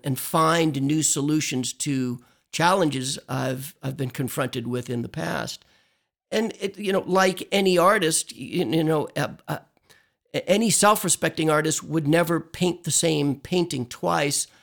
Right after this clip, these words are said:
nor do I do want to build the sa-, same soundtrack twice. So it's, it's always, the fun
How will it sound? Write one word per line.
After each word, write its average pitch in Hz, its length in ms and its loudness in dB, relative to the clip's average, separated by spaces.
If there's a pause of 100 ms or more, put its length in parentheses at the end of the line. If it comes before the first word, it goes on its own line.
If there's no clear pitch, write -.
(420)
nor 170 280 2
do 156 120 2
I 165 200 2
do 160 100 0
want 147 380 -2
to 147 80 -12
build 156 380 0
the 131 60 -6
sa-, - 320 -2
same 151 300 0
soundtrack 151 760 -2 (340)
twice. - 520 -6 (320)
So 156 340 -2
it's, 160 220 -4
it's - 220 -6
always, 175 760 2 (560)
the 147 80 -6
fun 190 520 2